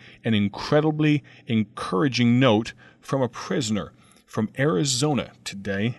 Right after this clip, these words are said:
and I'd like to share that with you in just a moment. Before we do that, though, I'd like to talk about one of our standby tracks. It's called He Is Not Here.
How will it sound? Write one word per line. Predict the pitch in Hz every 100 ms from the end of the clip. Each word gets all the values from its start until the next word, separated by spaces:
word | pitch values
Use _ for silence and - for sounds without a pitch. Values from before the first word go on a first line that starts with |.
| -
and | 113
I'd | 127
like | 123
to | 104
share | - 139 107
that | 98
with | 110 -
you | 117
in | 120 101
just | 101 131 165 -
a | 143
moment. | 120 98 107 - - - -
Before | 123 208
we | 170
do | 143 208
that, | 165 113
though, | 113 85 - -
I'd | 127
like | 131
to | 110
talk | - - -
about | 120 117
one | 123 139
of | 117
our | - 127 147 147
standby | - - - 147 165 156 120 120 123 151
tracks. | 151 - 127 90 - - - - -
It's | 131 -
called | - 143 135 139
He | 120 - 175 185 185
Is | 156 151 135
Not | 120 113 110 -
Here. | - - 143 87